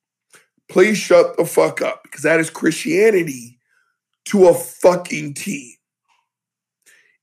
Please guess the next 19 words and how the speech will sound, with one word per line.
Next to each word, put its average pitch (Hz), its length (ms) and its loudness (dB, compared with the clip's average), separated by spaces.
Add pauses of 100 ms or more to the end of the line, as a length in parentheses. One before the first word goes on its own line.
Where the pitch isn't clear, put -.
(140)
If 226 360 0
you 220 200 4
do 202 220 -2
not 196 280 4
believe, 160 540 -2 (240)
as 143 320 -2
I 151 220 -2
believe, 123 500 -10 (420)
if 202 340 4
you 190 100 -2
do 208 160 0
not 208 240 6
worship 196 440 4
Jesus, 175 560 2
or 170 160 4
shut 208 420 -2
the 170 100 2
fuck 147 340 -2
up, - 240 -14